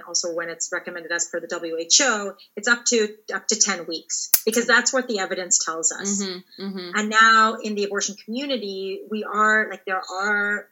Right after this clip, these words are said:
Speaker 1: more people and amazing researchers that are doing the work and actually,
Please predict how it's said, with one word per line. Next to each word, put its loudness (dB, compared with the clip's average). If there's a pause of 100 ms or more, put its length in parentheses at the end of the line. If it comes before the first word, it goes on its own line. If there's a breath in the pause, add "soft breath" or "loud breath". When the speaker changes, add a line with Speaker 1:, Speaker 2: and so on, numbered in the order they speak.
Speaker 1:
more -4
people -4
and -12
amazing -6
researchers -2
that -4
are -2
doing -8
the -6
work -2 (140)
and -12
actually, -10